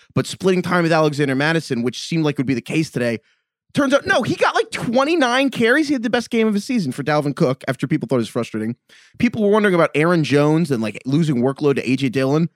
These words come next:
Aaron Jones had his best game since week two. And then Zeke Elliott, there was this thing from a few weeks ago, oh, like, is Tony Pollard gonna eat, eat into Zeke's rushing workload? Guess what? Today, Zeke ate into Tony Pollard's receiving work. Zeke had fifty <laughs> yards receiving.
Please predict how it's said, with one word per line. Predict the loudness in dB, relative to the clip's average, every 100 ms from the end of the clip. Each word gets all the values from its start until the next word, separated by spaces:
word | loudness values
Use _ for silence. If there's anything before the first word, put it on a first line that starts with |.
| _ _ _ _ _ _ 0
Aaron | 2 2
Jones | 2 4
had | 4
his | 2
best | 2 2
game | 2 2
since | 4 2
week | 2 0 2
two. | 4 4 0 _ _ _
And | 0
then | 2
Zeke | 2 -2 0
Elliott, | 0 2 2 2
there | 0
was | 0
this | -2
thing | 0 0 0
from | -4
a |
few | -2 0
weeks | 0
ago, | -2 0
oh, | 2
like, | 0 0
is | -6 -6 _ -8
Tony | -2 0 0
Pollard | 0 0 0
gonna | 0 -2
eat, | 0 -2 -4 -2
eat | -2 0
into | 0 -4
Zeke's | -2 -4 -2
rushing | -4 -2 -2
workload? | -2 -2 -2 -2 -6 _
Guess | -2 0
what? | 0 0
Today, | 2 2 0 -4 -10
Zeke | -4 0 0 2 0
ate | 2
into | 2 2
Tony | 2 2 2
Pollard's | 2 4 2 0
receiving | -2 0 2 2
work. | 4 2 -2 -12 _ _ _
Zeke | -4 -4 0
had | -2 -2
fifty | -2 -4 -2 0
<laughs> | 2
yards | 2 2 0
receiving. | -4 0 2 2 0 -2